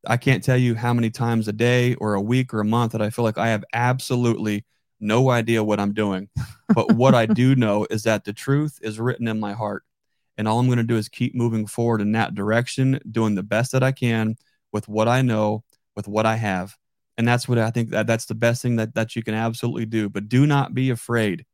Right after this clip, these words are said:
Speaker 1: Don't let pride or ego get in the way of picking up the phone, shooting somebody a message or an email and saying, "Hey,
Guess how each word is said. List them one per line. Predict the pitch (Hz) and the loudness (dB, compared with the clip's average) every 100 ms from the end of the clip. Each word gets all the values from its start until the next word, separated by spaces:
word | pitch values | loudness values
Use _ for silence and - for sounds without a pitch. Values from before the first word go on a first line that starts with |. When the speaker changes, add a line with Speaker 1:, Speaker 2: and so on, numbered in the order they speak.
| _ _ _ _ _ _ - | _ _ _ _ _ _ 0
Speaker 1:
Don't | 123 - | 2 4
let | 131 - | 0 0
pride | 123 123 127 117 | 0 2 2 2
or | 110 | -2
ego | 123 117 110 104 | -2 0 0 0
get | 110 | -2
in | - | -2
the | 104 | -2
way | 107 101 104 - _ _ _ - | 0 0 -4 -10 _ _ _ -8
of | 107 - | -4 0
picking | 127 117 | 2 0
up | - | -2
the | 107 | -6
phone, | - 135 135 131 131 - _ | 0 2 2 2 0 -6 _
shooting | - 127 120 | -4 -2 -2
somebody | 127 117 107 | -2 0 0
a | 101 | 0
message | 113 127 127 127 117 | 2 2 2 0 0
or | 104 | -2
an | 104 | -2
email | 123 123 120 113 | 0 0 0 0
and | 110 | -2
saying, | - 107 104 | -2 -4 -2
"Hey, | 123 110 101 | -2 -2 -4